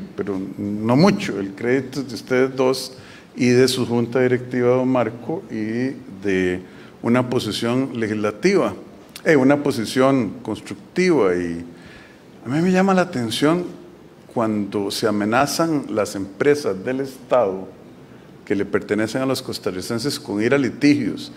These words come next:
y van a litigios entre ellos. Aquí estamos demostrando que se puede trabajar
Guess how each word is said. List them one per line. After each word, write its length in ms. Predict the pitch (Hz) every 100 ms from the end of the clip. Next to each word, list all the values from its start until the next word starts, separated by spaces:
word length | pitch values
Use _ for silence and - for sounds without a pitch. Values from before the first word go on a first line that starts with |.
| - -
y 120 | - 120
van 260 | 127 170
a 40 | 131
litigios 640 | 92 80 98 87 90 -
entre 320 | 82 80 -
ellos. 480 | 71 69 - - - - - - - - - -
Aquí 240 | - -
estamos 400 | 113 131 131 143
demostrando 680 | 139 117 120 - 151 160 156
que 80 |
se 140 | 123 95
puede 260 | - 113
trabajar 720 | 117 - 110 101 101 117 120